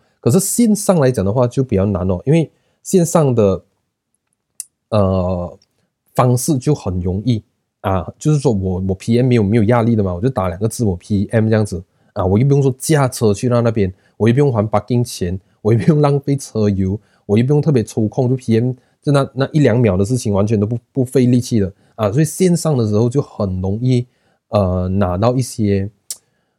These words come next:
不这么优质的一些客户名单啊，我觉得就是这样子。OK，所以线下的话呢，呃，其实我也可以聊聊一下，就是我其实昨天的时候我就买了一只手机，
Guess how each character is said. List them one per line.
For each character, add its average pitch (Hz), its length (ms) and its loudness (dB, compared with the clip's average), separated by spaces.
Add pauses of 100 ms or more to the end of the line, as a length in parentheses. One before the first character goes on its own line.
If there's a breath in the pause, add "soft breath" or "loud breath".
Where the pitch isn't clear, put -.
(120)
不 190 80 2 (120)
这 175 100 2
么 147 400 2
优 110 320 2
质 98 320 -6
的 98 140 0
一 104 80 -4
些 107 140 -4
客 120 260 -4
户 113 100 0
名 92 180 -4
单 92 220 -6 (200)
啊， 98 120 -4
我 90 120 0
觉 101 120 -2
得 104 80 2
就 104 160 -4
是 113 100 -2
这 107 120 0
样 98 120 -2
子。 90 160 -10 (380)
OK， 110 340 0 (220 soft breath)
所 190 160 2
以 160 80 4
线 226 300 2
下 202 280 2
的 151 120 4
话 165 180 2
呢， 127 280 2 (280 soft breath)
呃， 98 340 2
其 110 140 -2
实 143 160 0
我 104 480 2
也 95 100 0
可 143 120 0
以 117 80 4
聊 98 200 4
聊 101 160 2
一 107 60 0
下， 127 100 -2
就 120 140 0
是 120 100 -2
我 95 220 0
其 - 160 -6
实 127 180 -2
昨 101 300 0
天 110 160 -2
的 95 100 0
时 101 160 -6
候 101 80 0
我 98 160 0
就 107 240 -2
买 95 200 -4
了 92 140 -2
一 110 60 0
只 107 140 -4
手 90 320 -4
机， 95 320 -4